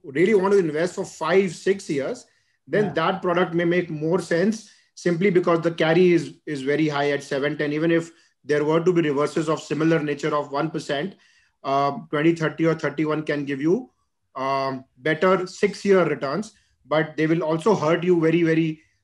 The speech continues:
Speaker 1: uh, you know, largely when the rates, uh, you know, you know, move up. So it's better to look at, you know, uh, five, six-year kind of a product for a three, four-year investment or more, and, uh,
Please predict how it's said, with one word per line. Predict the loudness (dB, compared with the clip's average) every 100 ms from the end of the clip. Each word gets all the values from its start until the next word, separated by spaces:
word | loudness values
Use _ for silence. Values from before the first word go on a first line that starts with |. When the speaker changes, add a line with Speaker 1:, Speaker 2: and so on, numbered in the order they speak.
| _ _ -8
Speaker 1:
uh, | -4 -2 -4 -8 -20 _
you | -8
know, | -4
largely | -2 0 0 2 0 0 -10 _ _ _
when | -6 -2
the | 0
rates, | 0 -2 -4 -20 _
uh, | -6 -6 -6 -12
you | -8
know, | -6
you | -4
know, | -4
move | -4 -4
up. | -6 -6
So | -6
it's | -6 -4
better | -4 0 0
to | 2 0
look | 0 0
at, | -2 -2 -8 _ _ _ _ _ _ _ -8
you | -4
know, | 0 -2 -4 _ -12
uh, | -8 -6
five, | -2 -2 -2
six-year | -6 -6 -2 -2
kind | -2 -6
of | -4
a | -6
product | -6 -4 -6
for | -6
a | -10
three, | -8 -12
four-year | -6 -4 -2 -2
investment | -2 -4 -6 -8 -4
or | -2
more, | -2 -2 -4 -6 _ _ _ _ _ _
and, | -8 -4 -2 0 0
uh, | -2